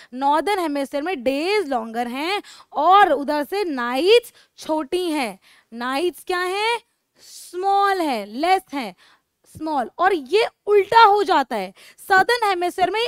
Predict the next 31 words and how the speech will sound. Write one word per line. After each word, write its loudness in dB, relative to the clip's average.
रेसिप्रोकेट 0
हो -2
जाएगा, -2
ठीक -6
है। 0
ये 2
साउदर्न 0
हेमिस्फीयर, -2
साउदर्न -2
हेमिस्फीयर -6
में -6
क्या 2
हो 4
जाएगा? 2
साउदर्न 0
हेमिस्फीयर -2
में -2
रिवर्स 2
हो -6
जाएगा, 0
साउदर्न 0
हेमिस्फीयर -4
में -2
रिवर्स 0
हो -6
जाएगा। 0
जैसे -8
कि -18
अगर -16
हम -12
बोलें -6